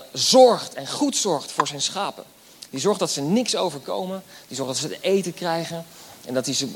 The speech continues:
eh, weet je, leidt op de juiste plek. En als er een aanval is van, je kent het verhaal van David, hè, een beer en een leeuw. Weet je, hij verslaat ze. Dat is wat een herder doet. En David ontdekte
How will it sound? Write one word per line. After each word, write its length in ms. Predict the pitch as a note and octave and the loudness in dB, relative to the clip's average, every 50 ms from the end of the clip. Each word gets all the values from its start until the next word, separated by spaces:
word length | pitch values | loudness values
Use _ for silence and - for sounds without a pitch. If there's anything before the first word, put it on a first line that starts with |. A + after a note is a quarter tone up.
| - G#1 | -8 -8
eh, 200 | - F2 G#2+ B2+ | -6 -6 -4 -2
weet 160 | C#3+ D3+ D3 | -2 -2 -2
je, 80 | D3+ | -2
leidt 300 | C#3 D3+ D#3 E3 F3 E3 | -2 0 0 -2 -2 -4
op 80 | D3 C3 | -6 -8
de 80 | - C3 | -6 -2
juiste 300 | D3 D#3+ D#3 D3 - C#3+ | -2 -2 -2 -2 -4 -8
plek. 320 | - - F3+ F3+ F3 - | -6 -4 -4 -4 -4 -4
En 60 | C#3 | -6
als 120 | B2+ A#2 - | -6 -4 -4
er 60 | C3 | -6
een 100 | C3 - | -6 -4
aanval 400 | - F3+ F#3+ F#3 C#3+ E3+ D#3+ D#3+ | -2 -2 0 0 0 -2 -2 -2
is 140 | E3 D#3 - | -2 -4 -4
van, 260 | - C#3+ C3 B2 A#2+ - - - - - | -4 -4 -6 -6 -6 -10 -14 -18 -18 -14
je 140 | - A2 A2+ | -12 -10 -8
kent 140 | - D#3+ D3 | -4 -4 -4
het 100 | C3+ - | -4 -2
verhaal 200 | C#3 C#3+ C#3+ C3+ | 2 2 2 2
van 140 | C3+ C3 | 2 0
David, 360 | A#2+ C3 D3+ E3 D#3+ B2+ B2+ B2+ | 0 0 2 2 0 -2 -4 -4
hè, 140 | D3+ E3 | -4 -2
een 140 | D3+ C3 A#2 | -2 -2 -2
beer 160 | A2 D3+ E3 | -2 0 0
en 80 | E3 C#3+ | 0 0
een 120 | C3+ C3 | 0 0
leeuw. 300 | C3 D#3 F3 G3 F#3+ F#3 - - - - - - | 0 0 0 0 -2 -2 -4 -10 -18 -20 -16 -6
Weet 180 | - A#2+ D3+ D#3 | -2 -2 0 0
je, 80 | F3+ | 0
hij 140 | D3+ D#3+ D3+ | 0 0 0
verslaat 440 | - C#3+ - - G3 - - G3+ - | 0 0 -2 -2 -2 -2 -2 -2 -4
ze. 140 | - G#3 G#3+ - - - - | -4 -6 -8 -10 -12 -18 0
Dat 180 | - F3+ G3+ G#3 | 4 4 4 6
is 60 | F#3+ | 4
wat 140 | G#3 G#3+ F#3+ | 4 2 2
een 80 | F#3 | 2
herder 300 | F3 F3+ G#3 G#3+ G3+ G3 | 2 2 2 2 2 2
doet. 240 | F3 A3 F#3+ - - - - - - - - | 2 0 0 -2 -4 -10 -16 -18 -18 -16 -6
En 140 | - D3+ D#3+ | -4 -2 4
David 380 | D3 G#3+ A3+ B3+ B3 A#3 A#3 - | 6 6 6 6 4 2 -2 -4
ontdekte 640 | - F#3 E3+ D3 G#3+ C#4 C#4+ C#4 - F3+ F3 A3 | -4 -4 -2 4 6 6 6 6 2 -2 -4 -4